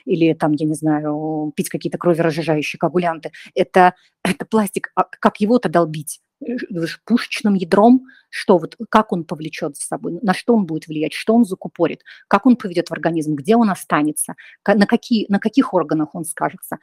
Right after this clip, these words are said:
А, а, и, и нет исторической никакой подоплеки, да, вы не скажете: «Да наши деды все из таких бутылок пили, вот жили до ста лет». Они не пили из таких бутылок, они пили из стеклянных бутылок.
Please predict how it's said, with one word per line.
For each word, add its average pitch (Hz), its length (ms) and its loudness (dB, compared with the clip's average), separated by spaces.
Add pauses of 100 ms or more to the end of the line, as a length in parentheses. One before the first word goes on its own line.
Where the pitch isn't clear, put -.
(260)
А, 175 180 4 (240)
а, - 120 -8 (380)
и, 214 100 2 (120)
и 214 80 6
нет 262 220 6
исторической 247 560 2
никакой 214 360 2
подоплеки, 202 500 4
да, 196 160 4
вы 208 60 2
не 208 100 0
скажете: 165 360 -2 (260)
«Да 156 140 4 (180)
наши 247 300 4
деды 233 300 4
все - 240 2
из 254 60 -6
таких 196 300 0
бутылок 185 400 -2
пили, 330 260 4
вот 208 180 0
жили 208 240 2
до 185 120 6
ста - 180 -2
лет». 175 240 0
Они 190 200 0
не 226 120 4
пили 160 200 -10
из - 100 -10
таких 156 260 -14
бутылок, 156 420 -20 (200)
они 180 200 0
пили 214 200 -2
из 202 60 -8
стеклянных 151 480 -2
бутылок. 156 440 -8